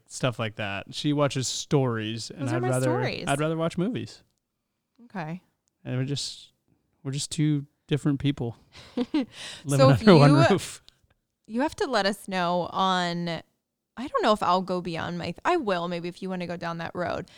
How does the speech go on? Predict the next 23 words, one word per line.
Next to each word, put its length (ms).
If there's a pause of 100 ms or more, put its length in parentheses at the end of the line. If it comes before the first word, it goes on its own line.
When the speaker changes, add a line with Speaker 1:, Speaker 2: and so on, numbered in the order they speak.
(200)
Speaker 2:
but 140
what 340
order 580
would 380
you 380
recommend 1000
watching 680
them 200
in? 240
And 160
I'm 340
saying 520 (100)
you 540
as 180
in 140
the 80
listeners, 600
because 280
we 220
don't 240
know. 280
I've 240
heard 420